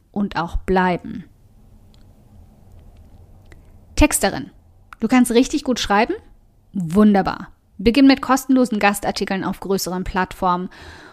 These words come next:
und etablier dich zur Expertin in einer Nische. Dann kommen nach und nach auch Unternehmen auf dich zu, die wollen, dass du über dein Thema bei ihnen schreibst. Ab diesem Punkt kannst du langsam anfangen, Honorar für deine Leistungen zu nehmen.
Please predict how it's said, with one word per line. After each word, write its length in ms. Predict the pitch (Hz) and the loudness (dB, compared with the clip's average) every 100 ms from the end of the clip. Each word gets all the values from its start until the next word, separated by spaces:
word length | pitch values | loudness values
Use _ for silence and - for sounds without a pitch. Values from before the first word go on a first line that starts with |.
| - | -4
und 160 | 233 226 | -2 2
etablier 380 | 240 240 233 269 | 2 2 4 2
dich 200 | 277 - | 0 -2
zur 120 | - | -6
Expertin 580 | - - 208 214 220 202 | -4 -2 -2 0 -2 -4
in 80 | |
einer 240 | - 180 180 | -6 -6 -6
Nische. 500 | 180 165 - - - _ _ _ - | -6 -6 -8 -10 -16 _ _ _ 0
Dann 200 | 233 269 | 2 4
kommen 260 | 311 320 | 4 6
nach 240 | 226 214 233 | 6 4 0
und 100 | 214 | -2
nach 260 | 185 185 | 0 -2
auch 180 | 190 196 | -4 -6
Unternehmen 480 | 208 202 202 208 190 | -6 -4 -2 -4 -4
auf 180 | 180 - | -8 -6
dich 180 | 190 | -10
zu, 200 | - 196 | -8 -8
die 200 | 175 185 | -6 -4
wollen, 460 | 185 180 190 240 247 | -2 0 2 2 2
dass 240 | 208 220 | 2 0
du 160 | - 233 | -2 -2
über 240 | 226 214 | 0 0
dein 180 | 220 220 | 2 0
Thema 340 | - 202 196 190 | -2 -2 -2 -2
bei 120 | 190 | -2
ihnen 240 | - 233 | -2 -4
schreibst. 600 | - 339 294 - - - - - _ _ _ - | -2 -4 -4 -4 -8 -8 -20 -20 _ _ _ -2
Ab 180 | 208 - | -2 2
diesem 320 | 311 330 196 | 0 2 -2
Punkt 480 | - 185 277 - - - - - - - | -4 -2 -4 -4 -16 -20 -20 -20 -20 -6
kannst 240 | 240 240 | -2 2
du 20 | |
langsam 300 | 240 247 247 | 2 4 2
anfangen, 540 | - 220 - 220 214 208 | 0 -4 -4 -4 -2 -2
Honorar 400 | 220 190 185 185 | 0 0 0 -2
für 160 | 190 | -4
deine 200 | 180 180 | -4 -4
Leistungen 460 | 160 143 - 110 143 | -6 -8 -10 -12 -12
zu 140 | - | -12
nehmen. 320 | 98 - - | -12 -16 -20